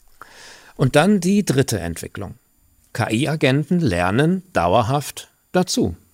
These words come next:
Adaption Labs, ein auf kontinuierliches Lernen spezialisiertes K-I-Startup, hat gerade fünfzig Millionen Dollar eingesammelt, um Modelle zu bauen, die fortlaufend aus ihrer Arbeit lernen,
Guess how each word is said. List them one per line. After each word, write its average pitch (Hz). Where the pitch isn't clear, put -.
Adaption 143
Labs, -
ein 117
auf 113
kontinuierliches 139
Lernen 127
spezialisiertes 117
K-I-Startup, 113
hat -
gerade 143
fünfzig 180
Millionen 156
Dollar 101
eingesammelt, 92
um 123
Modelle 107
zu 131
bauen, 120
die 151
fortlaufend 110
aus 110
ihrer 113
Arbeit 117
lernen, 123